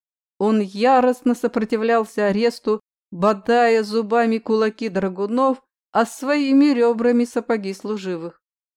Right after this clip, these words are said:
Поэтому оклемался только по приезде в Москву, где сейчас и находится, проживая в уютном помещении, любезно предоставленном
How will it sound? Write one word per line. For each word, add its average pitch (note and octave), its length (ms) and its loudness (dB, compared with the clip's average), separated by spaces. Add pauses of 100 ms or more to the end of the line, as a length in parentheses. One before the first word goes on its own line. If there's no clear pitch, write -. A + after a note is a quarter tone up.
(280)
Поэтому A3 640 -2 (300)
оклемался C#4+ 720 2
только B3 400 0
по B3 160 -2
приезде G3+ 560 -6
в G#3 40 -4
Москву, F3+ 520 -8 (420)
где C#4 280 0
сейчас G#3+ 480 -4
и G3+ 100 0
находится, C#4+ 680 -2
проживая G3+ 760 -2 (240)
в F3+ 140 -6
уютном C#4+ 500 0
помещении, G#3 840 -2 (1000)
любезно B3 640 2
предоставленном A#3+ 1120 -2